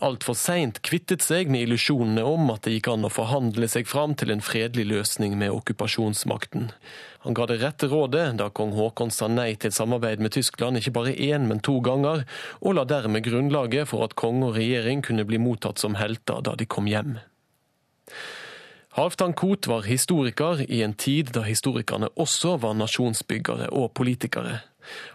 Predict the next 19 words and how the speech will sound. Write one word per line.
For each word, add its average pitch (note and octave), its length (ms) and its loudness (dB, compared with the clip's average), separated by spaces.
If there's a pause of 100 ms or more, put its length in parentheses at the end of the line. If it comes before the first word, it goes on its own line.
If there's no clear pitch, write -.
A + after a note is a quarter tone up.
Han F3+ 180 2
lagde D3 320 0
sin B2+ 160 0
helt C#3+ 320 0
egen C3+ 320 0
syntese D#3 720 2
av A2+ 240 0
klassekamp B2 560 -2
og A#2 140 0
nasjonalisme, C#3+ 640 0 (420)
og A3 240 2
ble C#3 160 2
arbeiderpartimann A#2 1040 0
på D3+ 80 0
landsmål D#3+ 720 2
bosatt B2 480 0
i A#2 80 0
borgerlige A2+ 560 0
Bærum. A#2 540 -2